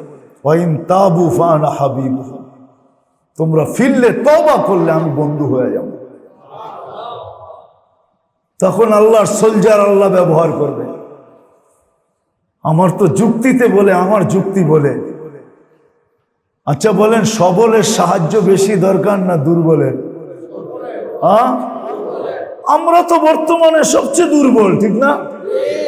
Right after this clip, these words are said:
হ্যাঁ? সাহাবার তুলনায় আমরা সর্বদিকে দুর্বল না?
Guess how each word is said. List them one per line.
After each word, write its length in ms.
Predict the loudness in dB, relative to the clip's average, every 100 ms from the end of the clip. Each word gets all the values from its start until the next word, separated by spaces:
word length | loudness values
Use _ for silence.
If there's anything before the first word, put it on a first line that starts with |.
| -6 0
হ্যাঁ? 320 | 2 2 0 -6 -12 -14 -14
সাহাবার 500 | -6 0 2 2 2 0 -2
তুলনায় 380 | 2 2 2
আমরা 240 | 2 2 2
সর্বদিকে 680 | 2 2 2 0 0 -2 -2
দুর্বল 360 | -2 0 -2
না? 180 | 0 0